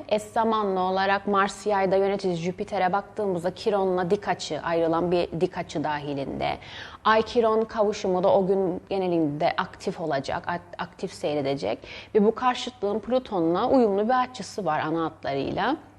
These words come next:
O nedenle diyorum ki hani ne olursa olsun, ne yaşanacaksa yaşansın,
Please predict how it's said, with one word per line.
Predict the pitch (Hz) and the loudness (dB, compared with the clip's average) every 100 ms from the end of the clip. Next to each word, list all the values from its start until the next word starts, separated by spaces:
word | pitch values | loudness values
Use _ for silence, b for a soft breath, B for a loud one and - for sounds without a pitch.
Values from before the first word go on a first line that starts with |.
| - - _ _ - _ | -20 -20 _ _ -20 _
O | 262 277 | 2 4
nedenle | 247 190 196 | 4 4 4
diyorum | 269 226 147 151 | 4 4 2 0
ki | 254 285 B B | -2 -2 B B
hani | - 254 269 | 0 6 8
ne | 339 | 10
olursa | 349 240 180 156 - - | 10 8 4 -2 -6 -6
olsun, | 160 - - 185 | -6 -8 -6 -2
ne | 220 | 0
yaşanacaksa | 254 262 226 196 240 240 185 | 0 -2 -2 -2 -4 -6 -6
yaşansın, | 165 160 165 160 156 254 285 | -6 -4 -2 -4 0 0 0